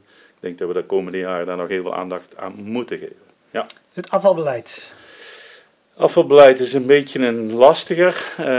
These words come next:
Speaker 1: daar is nu een keus gemaakt, maar eigenlijk met de rug tegen de muur. Eh, daar hebben we eigenlijk ook niet de marktwerking laten gaan, maar daar hebben we maar keuzes gemaakt van iets wat we konden doen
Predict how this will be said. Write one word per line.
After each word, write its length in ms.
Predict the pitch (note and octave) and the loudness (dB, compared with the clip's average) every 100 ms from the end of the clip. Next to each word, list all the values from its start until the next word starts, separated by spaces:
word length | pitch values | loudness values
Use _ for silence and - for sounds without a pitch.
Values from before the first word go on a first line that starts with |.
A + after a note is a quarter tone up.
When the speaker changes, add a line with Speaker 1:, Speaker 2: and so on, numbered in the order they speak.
| B2+ A#2+ A#2+ A2+ | 0 0 0 2
Speaker 1:
daar 180 | A2+ B2 | 4 4
is 180 | C3 | 0
nu 160 | - A#2+ | -2 -2
een 100 | A2 | 0
keus 320 | C#3+ B2+ A#2 | 2 2 2
gemaakt, 400 | - A2+ B2 G2+ | -4 -2 0 -2
maar 120 | A2+ | -4
eigenlijk 280 | G#2+ B2 G#2+ | -2 -2 -2
met 120 | A2+ A2 | -6 -6
de 60 | |
rug 200 | G#2+ B2 | -6 -6
tegen 220 | - G#2+ | -4 -4
de 60 | F#2+ | -4
muur. 420 | G2 B2 E3+ E3 D3+ | -6 -8 -8 -14 -16
Eh, 100 | A#2 G#2+ G#2+ G#2 G2+ G2 _ | -12 -10 -8 -10 -12 -16 _
daar 200 | - G2+ | -14 -10
hebben 160 | G2+ A2 | -6 -4
we 120 | G2 | -2
eigenlijk 160 | G#2+ G#2+ | -2 -4
ook 120 | A#2 | -6
niet 120 | A2 | -6
de 60 | F#2+ | -8
marktwerking 840 | F#2 G#2+ B2+ G#2+ A2 G#2+ F#2+ G2+ | -8 -6 -8 -8 -6 -6 -8 -10
laten 300 | G2+ G2 F#2+ | -8 -8 -8
gaan, 260 | G2+ G2+ F#2+ | -8 -8 -8
maar 100 | F2+ | -10
daar 100 | F#2+ | -10
hebben 180 | G2 F#2+ | -8 -8
we 60 | |
maar 120 | F#2 - | -10 -8
keuzes 340 | A2+ F#2+ - | -6 -6 -6
gemaakt 380 | G2 F#2+ F2+ - | -14 -10 -10 -10
van 200 | F#2+ F2 | -10 -10
iets 220 | F#2+ - | -14 -14
wat 200 | - F#2 | -10 -10
we 80 | - | -10
konden 320 | E2+ G#2 F#2+ | -8 -8 -8
doen 320 | G2+ G2 F2 | -10 -12 -12